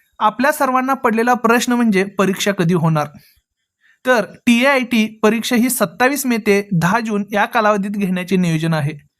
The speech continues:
पुढारी या वृत्तसंस्थेने दिलेल्या माहितीनुसार आपल्याला ही माहिती मिळत आहे. तथापि, परीक्षा केंद्रातील भौतिक सुविधा आणि इतर व्यवस्थापन लक्षात घेऊन तारखा लवकरच अंतिम करण्यात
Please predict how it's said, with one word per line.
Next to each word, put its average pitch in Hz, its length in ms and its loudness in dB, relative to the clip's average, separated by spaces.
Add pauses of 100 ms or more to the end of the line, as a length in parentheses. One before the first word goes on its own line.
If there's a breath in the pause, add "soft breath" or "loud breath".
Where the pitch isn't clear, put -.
(400 soft breath)
पुढारी 214 340 2
या 226 120 -2
वृत्तसंस्थेने 226 720 0
दिलेल्या 208 380 2
माहितीनुसार 175 680 0 (520 loud breath)
आपल्याला 214 400 2
ही 214 80 2
माहिती 185 360 0
मिळत 160 300 0
आहे. 156 200 -2 (380 soft breath)
तथापि, 202 480 -2 (420)
परीक्षा 240 360 -4
केंद्रातील 247 500 0
भौतिक 208 400 2
सुविधा 214 420 0 (220)
आणि 233 220 -2
इतर 233 300 -2
व्यवस्थापन 233 540 0
लक्षात 208 340 -2
घेऊन 190 400 0 (720 soft breath)
तारखा 214 520 -2
लवकरच 240 540 0
अंतिम 185 340 2
करण्यात 180 360 0